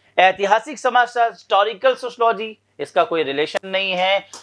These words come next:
और शहरी समाजशास्त्र का भी यहाँ पे कोई कोऑर्डिनेशन नहीं बन रहा है। जरूरी कि हर तर्क का विश्लेषण किया जाए, तर्क थोड़े से कुछ ऐसे भी होते हैं जो कि चेंजेस भी मांगते हैं।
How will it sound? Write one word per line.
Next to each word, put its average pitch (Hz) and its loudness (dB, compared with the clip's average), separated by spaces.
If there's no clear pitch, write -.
और 143 0
शहरी 170 2
समाजशास्त्र 147 4
का 143 4
भी 147 -2
यहाँ 143 2
पे 143 -4
कोई 139 -2
कोऑर्डिनेशन 135 0
नहीं 117 -6
बन 110 -2
रहा 107 0
है। 107 0
जरूरी 220 8
कि 208 2
हर 196 4
तर्क 226 0
का 196 2
विश्लेषण 175 -4
किया 160 4
जाए, 156 4
तर्क 170 2
थोड़े 147 0
से 156 -6
कुछ 143 -10
ऐसे 143 -2
भी 151 -4
होते 156 -2
हैं 151 -2
जो 139 -2
कि 135 -8
चेंजेस 139 -4
भी 147 -8
मांगते 151 0
हैं। 202 -2